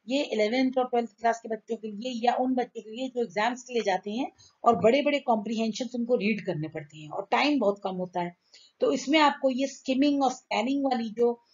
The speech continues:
अ, strategies हैं, ये बहुत ज्यादा help करती हैं।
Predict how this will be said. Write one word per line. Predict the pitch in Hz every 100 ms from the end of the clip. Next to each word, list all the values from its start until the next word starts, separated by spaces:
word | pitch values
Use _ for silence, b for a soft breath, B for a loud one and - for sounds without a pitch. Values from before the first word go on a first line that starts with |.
| b _
अ, | - 214 202 202 196 185 190 190 - _ _
strategies | - - 214 233 233 262
हैं, | 269
ये | 294
बहुत | 302 - 247 294 -
ज्यादा | 208 226
help | 180 202 359 - -
करती | 143 - 147
हैं। | 147 -